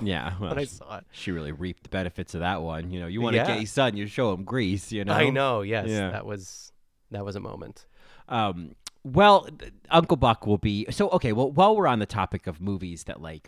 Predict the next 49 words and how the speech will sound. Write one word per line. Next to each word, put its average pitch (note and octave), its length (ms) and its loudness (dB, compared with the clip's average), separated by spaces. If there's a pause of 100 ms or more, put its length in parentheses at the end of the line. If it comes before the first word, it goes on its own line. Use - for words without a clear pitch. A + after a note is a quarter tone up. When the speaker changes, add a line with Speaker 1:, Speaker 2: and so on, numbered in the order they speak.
(140)
Speaker 1:
wait, F#2 300 -10
have E2+ 200 -8
you F#2 140 -10
seen E2 500 -14
and F2+ 140 -10
in E2 140 -12
the - 60 -18
thread D#2 280 -10
of, B1 240 -12
let's A2 260 -10
just, - 240 -12 (100)
'cause, C#3+ 140 0
and E3+ 160 2
that's E3+ 220 0
relevant D#3+ 420 0
to A2+ 100 -10
this, F2 220 -10
'cause G2 140 -6
I G#2 80 -2
think - 320 -6 (640)
Don't B2+ 160 2
Tell B2 100 -4
Mom A2 140 0
the F#2+ 60 -4
Babysitter's F2+ 500 -8
Dead F2 240 -6
is E2 100 -14
kind F#2+ 160 -8
of E2 80 -10
in E2 140 -10
the E2 80 -12
same, D#2 580 -12 (240)
on G#2 120 -6
the F#2 40 -4
same F2+ 160 -8
shelf - 400 -8
as D#2 80 -14
a D#2 40 -8
lot D#2 120 -8
of C#2+ 60 -12
these D2 120 -16
movies. D2+ 320 -12
Speaker 2:
Yeah. C3 180 -2 (420)
Speaker 1:
Have D#3 240 0
you C3+ 160 -4
seen C3 220 -4
Adventures G#2+ 440 -4
in G2 80 -4
Babysitting? B2+ 600 -6